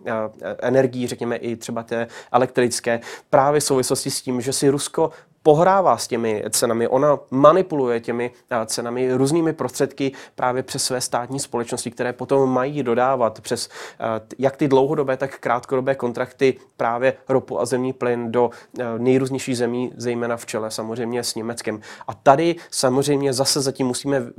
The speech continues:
vidět ten nátlakový potenciál, který se Rusko tady snaží zmobilizovat, když například má zájem samozřejmě na tom, aby se spustil ten,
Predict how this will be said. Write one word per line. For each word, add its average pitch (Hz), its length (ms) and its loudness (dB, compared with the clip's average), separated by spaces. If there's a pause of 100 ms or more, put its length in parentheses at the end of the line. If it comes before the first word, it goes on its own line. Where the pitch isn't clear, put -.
(400)
vidět 135 340 -2
ten 131 260 0
nátlakový 135 680 0
potenciál, 127 540 -2
který 113 240 -8
se 127 140 -4
Rusko 117 280 -6
tady 117 160 -4
snaží 120 300 -6
zmobilizovat, 120 580 -2 (240)
když 143 320 2
například 131 720 -2
má 117 280 -2
zájem 117 260 0
samozřejmě 120 420 -4
na 110 60 -6
tom, 113 140 -10
aby 113 160 -6
se 135 120 -2
spustil - 480 -2 (420)
ten, 131 220 6